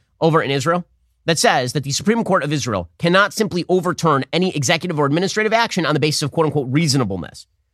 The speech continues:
Okay, so imagine that the President of the United States issued an executive order, and the Supreme Court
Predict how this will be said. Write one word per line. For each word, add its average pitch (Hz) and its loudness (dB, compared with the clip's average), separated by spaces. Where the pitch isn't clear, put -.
Okay, 156 0
so 190 2
imagine 165 0
that 147 2
the 143 -4
President 190 2
of 165 -2
the 151 0
United 135 0
States 143 -4
issued 160 -2
an 147 2
executive 143 -2
order, 92 -6
and 160 0
the - -2
Supreme 247 0
Court 233 0